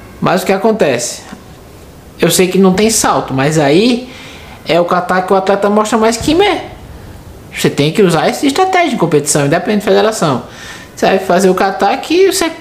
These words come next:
consegue dar o seu melhor no kata. Às vezes faz o kata mais difícil, mas você não consegue, né?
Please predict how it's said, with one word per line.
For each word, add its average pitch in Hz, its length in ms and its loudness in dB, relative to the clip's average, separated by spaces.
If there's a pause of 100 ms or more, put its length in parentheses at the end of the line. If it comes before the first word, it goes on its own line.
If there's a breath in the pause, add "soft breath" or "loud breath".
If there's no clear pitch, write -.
consegue 233 680 2
dar 240 120 2
o 285 80 2
seu 349 180 0
melhor 392 240 4
no 392 60 2
kata. 381 520 0 (840 loud breath)
Às 170 160 0
vezes 220 180 2
faz 226 120 4
o 220 60 2
kata 214 260 2
mais 226 240 0
difícil, 262 580 0
mas 381 120 2
você 381 100 0
não 381 120 2
consegue, 220 420 2
né? 277 160 -2